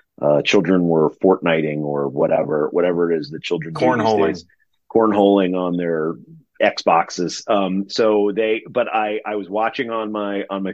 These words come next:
Speaker 1: phone, and the best thing <laughs> about the whole thing is they're like, you know, you're watching the game, and they're, you know, you get the,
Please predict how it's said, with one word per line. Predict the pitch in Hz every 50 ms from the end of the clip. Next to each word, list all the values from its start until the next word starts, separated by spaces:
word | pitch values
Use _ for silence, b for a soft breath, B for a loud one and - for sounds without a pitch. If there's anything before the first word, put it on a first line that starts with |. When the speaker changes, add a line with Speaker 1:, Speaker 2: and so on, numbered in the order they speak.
| -
Speaker 1:
phone, | - 151 147 131 117 110 107 104 - _ _ _ _ _ _ _ _
and | - 107 107 107 104 104 95
the | 107
best | - - - 135 123 139 - - -
thing | - 147 143 143
<laughs> | 139 117
about | 131 - 123 143 139 143
the | -
whole | - 156 147 147 156 147
thing | - 139 127 131 151 185 98 B B B B -
is | 135 127 107
they're | 131 131
like, | 120 113 113 113 107 107 -
you | 120 107
know, | 98
you're | 90 92 110 107
watching | 104 110 113 120 - - 127 127
the | 127
game, | 107 101 120 113 110 107 107 107 107 107 107 104 _ _ _ _ _ -
and | 107 101 98 95 95 95 92 92
they're, | 98 95 95 98 95
you | 101 101
know, | 98 92 90 90
you | 113 107
get | 95 127 117 -
the, | - 104 -